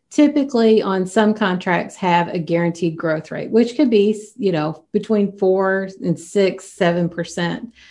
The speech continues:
That's not a walk-away figure, though. The only way to really access those funds is through taking a lifetime income amount.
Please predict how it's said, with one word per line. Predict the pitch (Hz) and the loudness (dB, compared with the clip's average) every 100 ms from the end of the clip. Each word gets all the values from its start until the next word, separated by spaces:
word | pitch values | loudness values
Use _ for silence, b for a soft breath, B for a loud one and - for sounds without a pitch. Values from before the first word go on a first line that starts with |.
| b b b | b b b
That's | 208 247 339 339 | 0 0 2 2
not | 285 269 | 4 4
a | |
walk-away | 202 202 202 185 180 175 175 | 4 2 2 0 0 0 0
figure, | 202 175 175 180 | 0 0 -4 -6
though. | - - 175 | -8 -10 -4
The | 196 | 0
only | 262 302 | 2 4
way | 269 226 | 2 2
to | 202 | 0
really | 214 208 - | 0 0 0
access | 175 190 196 - 170 - | -2 -2 -4 -4 -4 -2
those | 165 160 - | -4 -6 -6
funds | - 226 185 170 165 | 0 2 2 -2 -4
is | - 180 | -6 -8
through | - 185 180 180 175 180 - | -4 0 2 2 2 -2 -6
taking | - 180 175 175 | -2 -2 -2 -6
a | 160 | -4
lifetime | 165 165 - 170 156 | -6 -6 -6 -6 -6
income | 160 165 - - | -4 -6 -6 -8
amount. | - - - - | -10 -12 -14 -18